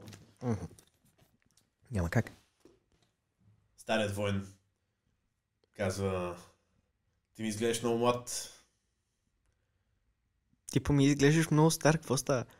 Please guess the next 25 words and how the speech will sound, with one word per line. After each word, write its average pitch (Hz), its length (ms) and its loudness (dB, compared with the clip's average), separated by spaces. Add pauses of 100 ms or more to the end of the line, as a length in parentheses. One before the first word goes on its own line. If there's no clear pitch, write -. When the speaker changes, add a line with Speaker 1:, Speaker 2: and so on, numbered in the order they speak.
Speaker 2:
<laughs> - 60 -8 (1600)
Той 107 100 -18
казва: 107 640 0 (960)
„Очаквах - 640 -2
някой 120 280 -4
по-сериозен 107 720 -2 (460)
от 107 180 -20
вашата 101 240 -4
си - 100 -6
фамилия, 90 440 -10
но 98 360 -12 (680)
и 107 100 -14
ти 139 120 -2
ще - 100 -2
свършиш - 360 -6
работа.“ 85 380 -8 (480)
Speaker 1:
Е, 101 380 0
ти 131 100 0
Speaker 2:
Много 123 160 6
Speaker 1:
видя 113 140 8
ли 139 60 12
я 165 100 12
тая 196 200 10
лисица? 190 380 6
Тя 147 360 6